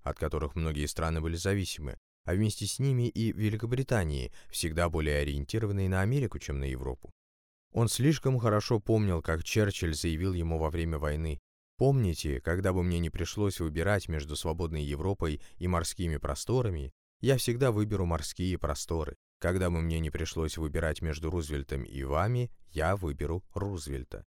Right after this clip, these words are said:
Сначала де Голь провалил вступление Британии в общий рынок, а затем объявил о том, что не считает больше возможным использовать доллар в качестве международной валюты и потребовал обменять на золото все имеющиеся в распоряжении Франции доллары,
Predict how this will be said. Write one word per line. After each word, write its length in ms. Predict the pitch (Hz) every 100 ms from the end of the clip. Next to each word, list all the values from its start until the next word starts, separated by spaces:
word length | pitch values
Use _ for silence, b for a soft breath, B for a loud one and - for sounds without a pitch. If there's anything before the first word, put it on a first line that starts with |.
| _
Сначала 480 | - 117 - 151 135
де 100 | 113
Голь 240 | 117 131
провалил 460 | 113 101 92 104 104
вступление 580 | - 104 90 95 95 82
Британии 480 | 76 76 92 90 80
в 80 |
общий 320 | 82 82 - 80
рынок, 420 | 73 64 53 - -
а 100 | -
затем 420 | 78 78 82 113
объявил 440 | - 80 78 76 73
о 80 | 73
том, 180 | 90
что 160 | 101 -
не 140 | 110
считает 500 | 123 147 - 90 65
больше 300 | 65 71 -
возможным 640 | 69 73 92 117 110 98 87 B B
использовать 580 | 101 - 95 85 78 69
доллар 340 | 73 98 113
в 80 | 110
качестве 520 | 80 87 95 - 104
международной 560 | 98 87 90 85 95 95
валюты 500 | 107 113 85 - - - _ -
и 100 | 95
потребовал 580 | 87 87 90 82 80 80
обменять 580 | 87 80 80 82 80 -
на 160 | 73
золото 520 | 71 92 113 98 76 69 _ _ -
все 420 | - - 110 123
имеющиеся 760 | 113 95 101 101 - 98 - 92
в 40 |
распоряжении 600 | 95 - 85 80 82 76
Франции 440 | 71 82 90 - 101
доллары, 480 | 117 98 71 55